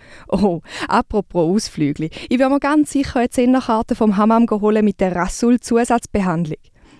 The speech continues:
Jetzt sollte ich aber auch mal an Spenden oder an etwas Ähnliches denken. Ich würde, glaub, gerade etwas Monatliches einrichten, dafür nicht zu hoch, fünfzig oder vielleicht zweihundert Stutz pro Monat. Weil Steuern muss ich ja dann auch noch zahlen oder jetzt doch nicht mehr so Gewinn. Ich müsste auf jeden Fall doppelt so viel Steuern zahlen wie bisher, also vermutlich etwa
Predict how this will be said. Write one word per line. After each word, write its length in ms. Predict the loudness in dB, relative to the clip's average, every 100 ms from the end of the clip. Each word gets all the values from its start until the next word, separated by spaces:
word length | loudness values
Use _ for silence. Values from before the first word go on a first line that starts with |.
| _ _
Jetzt 220 | -4 -2
sollte 240 | -2 -2 0
ich 40 |
aber 180 | 0 0
auch 60 | 0
mal 100 | -2
an 80 | -4
Spenden 540 | -6 -2 0 2 0
oder 240 | 0 0
an 100 | 0
etwas 280 | -2 -6 -2
Ähnliches 420 | 0 0 -2 -6
denken. 360 | -4 -2 -2 -4
Ich 60 | -2
würde, 100 | -2
glaub, 180 | -4 -4
gerade 220 | -4 -4
etwas 200 | -6 -4
Monatliches 600 | 0 0 0 -2 -6 -4
einrichten, 500 | -2 0 -2 -2 -4
dafür 380 | -4 -2 0 2
nicht 180 | 0 -2
zu 60 |
hoch, 300 | 0 0 0
fünfzig 440 | -2 -2 -2 -8 -6
oder 140 | -4
vielleicht 240 | -6 -6
zweihundert 520 | -6 -4 -2 -2 -4 -6
Stutz 300 | -6 -6 -6
pro 160 | -2
Monat. 320 | 0 2 0 -2 -10 -18 -16 -4
Weil 80 | -2
Steuern 480 | -2 2 2 4 2
muss 80 | 2
ich 60 |
ja 80 | 0
dann 160 | -2 -4
auch 240 | 2 2
noch 100 | 2
zahlen 380 | 0 -2 0 -2 -6 -6
oder 140 | 0 2
jetzt 200 | 2 0
doch 200 | 0 2
nicht 160 | 2
mehr 100 | 2
so 120 | 0 -2
Gewinn. 300 | 2 2 2 -2 -6
Ich 80 | 2
müsste 260 | 4 2 -2
auf 80 | -2
jeden 180 | 0
Fall 220 | 0 0 0
doppelt 420 | 0 -2 -4 -4
so 120 | 0
viel 120 | 0
Steuern 380 | -2 -2 0 0
zahlen 300 | 0 0 2
wie 80 | 0
bisher, 480 | 0 0 0 0 0
also 160 | -2
vermutlich 480 | 0 2 2 0 -4
etwa 180 | -4